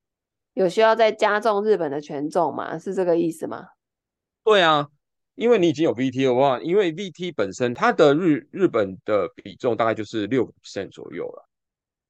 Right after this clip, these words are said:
Speaker 2: 它已经投资了大概就是六个percent左右，那你有需要现阶段再去买日本吗？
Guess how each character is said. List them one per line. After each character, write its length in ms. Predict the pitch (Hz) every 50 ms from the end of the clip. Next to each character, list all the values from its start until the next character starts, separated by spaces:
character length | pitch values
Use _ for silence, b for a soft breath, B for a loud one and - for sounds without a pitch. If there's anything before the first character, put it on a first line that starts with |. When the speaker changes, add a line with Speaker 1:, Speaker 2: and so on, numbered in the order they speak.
| _
Speaker 2:
它 140 | - 175 170
已 40 | 143
经 120 | 135 165
投 160 | 151 123 113 113
资 140 | - 135
了 60 | 123 117
大 120 | 131 120
概 120 | 120 120
就 100 | 113 110
是 100 | 110 113
六 180 | 120 123 113 98
个 60 | 90
percent 320 | 82 - 90 90 101 101 90
左 180 | - 76 73
右， 140 | 87 90 90
那 120 | 123 143 135
你 100 | 127 127
有 120 | 117 101
需 140 | 98 - 120
要 160 | 117 110 107
现 180 | - 120 110 101
阶 220 | - - 107 104
段 260 | - 107 104 98 90 - - _ _ _ _ _ _ _ _ _ _ _ _ _
再 220 | - 123 107 104
去 640 | 98 - - 120 113 104 107 104 95 87 85 78 - _ _ _
买 300 | _ 107 107 98 85 87
日 180 | 110 113 107 101
本 220 | - - 50 52
吗？ 260 | 52 50 50 50 50